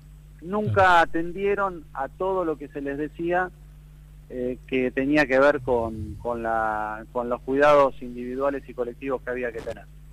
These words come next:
Speaker 1: Y la verdad es que eso anda por este lado. Ni el trabajo,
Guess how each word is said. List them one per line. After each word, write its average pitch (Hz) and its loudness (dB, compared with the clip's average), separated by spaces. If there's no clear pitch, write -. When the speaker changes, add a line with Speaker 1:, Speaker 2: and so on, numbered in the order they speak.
Speaker 1:
Y 190 -8
la 190 6
verdad 226 8
es 196 4
que 190 -2
eso 170 2
anda 160 4
por 147 0
este 151 -4
lado. 131 2
Ni 175 -2
el 185 -2
trabajo, 202 2